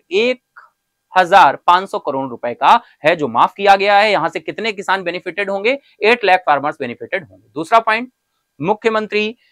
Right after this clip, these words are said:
दूसरा पॉइंट हम बात करें जो चार हजार रुपए ईयरली दिया जाता था किसानों को, उसकी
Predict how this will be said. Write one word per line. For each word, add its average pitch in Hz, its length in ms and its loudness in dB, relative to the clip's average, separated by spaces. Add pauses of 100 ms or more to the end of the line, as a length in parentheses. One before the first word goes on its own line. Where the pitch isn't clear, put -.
(180)
दूसरा 185 260 6
पॉइंट 214 260 0
हम 208 100 -6
बात 185 220 4
करें 208 200 -4
जो 202 80 -2
चार 190 240 4
हजार 220 260 4
रुपए 202 340 -2
ईयरली 185 320 -2
दिया 202 200 2
जाता 180 240 0
था 185 100 -2
किसानों 156 380 -6
को, 190 160 -2
उसकी 170 540 -8